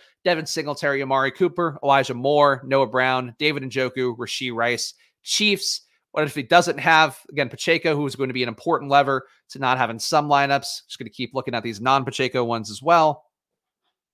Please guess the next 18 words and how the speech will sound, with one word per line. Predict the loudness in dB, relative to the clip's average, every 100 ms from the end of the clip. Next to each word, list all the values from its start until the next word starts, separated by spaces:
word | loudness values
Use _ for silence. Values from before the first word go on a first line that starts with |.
| _ _ _ _ _ _
One | 4 4
without | 8 8 6
Pacheco | 4 2 2 6 4
would | 4
be | 0 -6
Flacco, | -2 4 6 6 4 2
Singletary, | 0 -2 -2 0 2 2 0
Ford, | -4 0 2 2 0
Cooper, | -4 -4 -2 -2 -2 -4
Rashee | -8 -6 -2 0
Rice, | 2 2 2 -6 -12 -20 _ _
Elijah | 4 6 6 4
Moore, | 0 2 2 0 -2
David | -4 -4
Njoku, | -8 0 0 0 -6 -6
Kelce, | 0 2 2 -2 -6
and | -6
Chiefs, | -4 0 0 -2